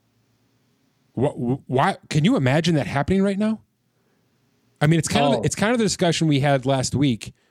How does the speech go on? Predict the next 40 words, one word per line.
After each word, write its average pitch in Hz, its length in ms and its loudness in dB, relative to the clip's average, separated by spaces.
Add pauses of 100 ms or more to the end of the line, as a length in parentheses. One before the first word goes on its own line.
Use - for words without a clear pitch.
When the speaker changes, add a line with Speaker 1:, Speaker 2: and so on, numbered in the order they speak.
(120)
Speaker 1:
with 123 180 -2
Matthew 127 360 -2
Stafford. 113 520 -6 (680)
Like, 131 140 0
Speaker 2:
Mm-hmm. 113 320 -4
Speaker 1:
like, 147 160 -2
as 131 80 0
much 156 240 -2
as 196 120 -4
we 147 120 0
think 143 200 -4
it's 127 140 -6
logical 117 640 -4 (380)
for - 160 -4
them 120 200 0
to 113 60 -2
draft 113 420 -2
Tua 123 440 -2 (960)
and 123 120 -2
then, 113 140 -2 (260)
and 117 160 -2
then, 107 240 -4 (280)
<laughs> - 220 -20
and 123 180 0
then 110 120 -2
just 110 180 -6
keep 110 140 -2
him 123 140 2
on 117 80 2
the 113 80 2
roster, 123 480 0 (1040)
can 156 120 4
you 160 120 4
imagine 139 600 0 (760)
having 139 320 0
to 135 60 0
go 120 160 2
to 123 60 0
Matthew 120 300 -2
Stafford 135 560 -2